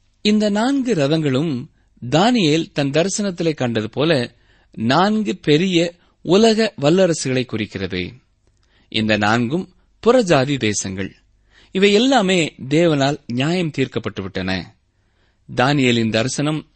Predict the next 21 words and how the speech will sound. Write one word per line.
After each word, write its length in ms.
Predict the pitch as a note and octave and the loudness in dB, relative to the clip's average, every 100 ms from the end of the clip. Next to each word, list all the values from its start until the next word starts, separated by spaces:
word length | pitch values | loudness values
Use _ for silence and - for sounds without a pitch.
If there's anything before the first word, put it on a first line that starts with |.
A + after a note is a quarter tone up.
| _ | _
அப்படியே 560 | G#3 - A3+ D#3+ D#3 - | -6 -2 2 2 0 -2
நிறைவேறிவிட்டது. 840 | A2 A#2+ G#2 G2 F2+ - F#2 G2 - _ _ _ _ _ - | -2 -2 -2 -4 -6 -6 -6 -6 -10 _ _ _ _ _ -4
இந்த 200 | G3+ G#3+ | 0 2
நான்கு 400 | A3 C#4+ C4+ G#3 | 4 2 2 2
ரதங்களும் 640 | D3+ D3 D#3+ F3 B2+ D3+ - _ | 2 2 2 2 0 -6 -12 _
அவற்றை 360 | D3 D3+ D3 B2+ | -2 -2 -2 -2
குறிக்கிறது 540 | C3+ D3 C#3+ B2+ C3 | -2 -2 0 0 -2
என்று 300 | - D3 F#3 | -4 -4 -4
தெளிவாக 460 | - D3 C#3 G#2+ A#2 - | -2 0 0 0 -2 -4
சொல்லிவிடலாம். 560 | G2+ G2 F#2+ F#2+ F#2 - _ _ _ _ _ - | -4 -4 -4 -4 -6 -10 _ _ _ _ _ -2
இருந்தபோதிலும், 840 | B2 B2 A2 G#2 G2+ A2+ B2 A#2+ - _ _ _ _ - | 0 0 0 -2 0 0 0 -4 -10 _ _ _ _ -2
இந்த 480 | D#3+ F3 E3 D#3+ _ D#3+ | 0 4 2 2 _ -2
ரதங்களை 500 | G3 C4 B3 G#3+ E3+ | 0 2 0 -2 -2
குறித்த 360 | D#3 D#3+ D#3 | -4 -2 -2
தரிசனத்தை 600 | C3 C#3 - B2+ B2+ F#3 | 0 0 0 -4 -4 -2
நாம் 260 | D#3 C#3 - _ _ | -2 -4 -8 _ _
யோவான் 520 | C#3 F#3+ A#3+ A#3 A3 | 0 4 4 2 -2
கண்ட 280 | F3 D#3+ D3+ | -2 0 0
தரிசனத்தோடு 800 | C3 C3+ D3 C3 C3 C#3+ F3+ F3 _ | 0 -2 -2 -4 0 0 0 -4 _
ஒப்பிட்டு 420 | C#3 - D#3 B2+ | -6 -4 -4 -2
பார்ப்பது 540 | - A2+ A#2 D3 F3+ | -2 -2 0 0 -2